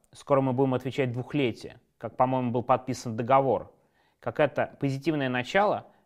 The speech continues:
которое положено в Риме, будет усиливаться. Во всяком случае, мы со своей стороны намерены все делать для того, чтобы отношения России и нато развивались в позитивном ключе». Вы знаете, уважаемый господин генеральный секретарь,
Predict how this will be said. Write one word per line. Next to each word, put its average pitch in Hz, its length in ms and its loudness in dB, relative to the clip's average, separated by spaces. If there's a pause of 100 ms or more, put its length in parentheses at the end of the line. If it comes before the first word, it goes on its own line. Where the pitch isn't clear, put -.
которое 127 360 2
положено 120 500 -2
в 117 60 -4
Риме, 110 300 -6 (200)
будет 170 380 -4
усиливаться. 127 760 -6 (380)
Во 101 140 -6
всяком 101 340 -6
случае, - 560 -6
мы 113 160 -8
со - 80 -14
своей 117 240 -4
стороны 135 320 -4
намерены 151 440 -4
все 139 200 -6
делать 127 300 -2
для 101 120 -6
того, 151 460 -6 (260)
чтобы 120 300 0
отношения 120 480 -2
России 113 340 -2
и 104 40 -4
нато 147 400 -4 (120)
развивались 113 580 -4
в - 40 -20
позитивном 123 520 -6
ключе». 123 460 -10 (360)
Вы 120 100 -6
знаете, 220 380 -4 (160)
уважаемый 127 460 -2
господин 117 400 -6
генеральный 107 360 -4
секретарь, 104 480 -10